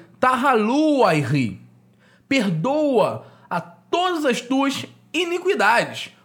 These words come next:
cura todas as tuas doenças."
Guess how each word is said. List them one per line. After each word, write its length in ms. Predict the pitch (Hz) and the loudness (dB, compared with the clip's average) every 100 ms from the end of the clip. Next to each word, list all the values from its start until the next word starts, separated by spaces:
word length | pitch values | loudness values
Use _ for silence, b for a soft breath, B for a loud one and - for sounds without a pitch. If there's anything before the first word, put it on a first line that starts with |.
| b | b
cura 600 | - 247 269 285 285 - _ | 0 4 4 4 0 -12 _
todas 300 | 240 247 247 | 2 2 2
as 160 | 277 285 | -4 -4
tuas 460 | 220 208 214 - - B B - | 0 2 2 -2 -12 B B -6
doenças." 760 | 160 254 165 120 - 107 - | 0 2 0 -2 -12 -18 -20